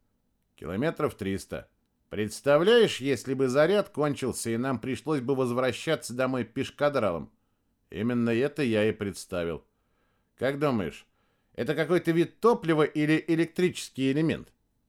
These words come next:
"Не знаю. Сдается мне, эти шайбы представляют собой нечто вроде твелов на ядерных реакторах.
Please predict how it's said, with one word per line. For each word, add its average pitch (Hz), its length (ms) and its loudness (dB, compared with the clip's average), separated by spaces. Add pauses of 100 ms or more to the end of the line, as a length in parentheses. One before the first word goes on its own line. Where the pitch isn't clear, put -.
(140)
"Не 127 200 0
знаю. 143 760 4 (640)
Сдается 175 680 2
мне, 165 460 4 (400)
эти 170 340 4
шайбы 185 460 4
представляют 139 760 0
собой 143 400 2
нечто 135 480 0
вроде 135 400 4
твелов 151 640 4
на 110 140 -2
ядерных 113 560 0
реакторах. 135 760 -2